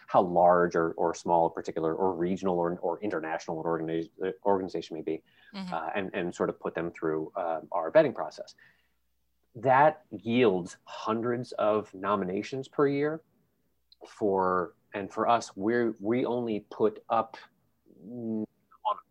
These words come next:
Speaker 1: really, really prolific year, fifteen to maybe as many as twenty events in a year. So that,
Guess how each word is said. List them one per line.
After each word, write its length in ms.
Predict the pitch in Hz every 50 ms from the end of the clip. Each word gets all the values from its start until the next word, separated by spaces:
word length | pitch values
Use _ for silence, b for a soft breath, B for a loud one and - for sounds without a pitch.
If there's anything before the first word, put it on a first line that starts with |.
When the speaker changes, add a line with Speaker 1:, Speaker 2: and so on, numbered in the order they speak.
| _ -
Speaker 1:
really, 360 | 117 131 123 120 113 104 90 -
really 340 | 98 98 104 101 101 98 92 -
prolific 540 | - - 98 85 85 98 - - - 92 - _
year, 360 | 90 90 92 87 82 80 78 _ _ _ _ _ _ _ _ _ - -
fifteen 580 | 107 101 - - - 107 101 98 95 95 90 -
to 100 | - 82 82 82 85 87 87 90
maybe 480 | 95 101 104 110 120 120 110 107 95 92
as 120 | 90 87
many 300 | - 87 85 85 87 85
as 120 | 82 80 -
twenty 320 | - - - 92 87 85 82
events 360 | 80 78 82 80 80 - -
in 80 | 85 78
a 140 | 78 76 82
year. 240 | 85 82 78 - -
So 140 | - - 104
that, 240 | 90 95 95 - -